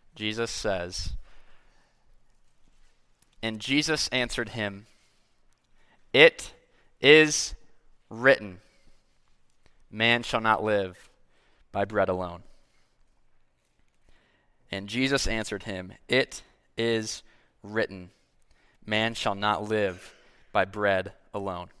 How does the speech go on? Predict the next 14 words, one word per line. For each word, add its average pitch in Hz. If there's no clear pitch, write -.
I 113
found 113
out, 110
this 113
is 104
crazy. -
Th-, 107
'cause 110
it's 101
just, -
like, 101
a 113
coincidence, 98
but, -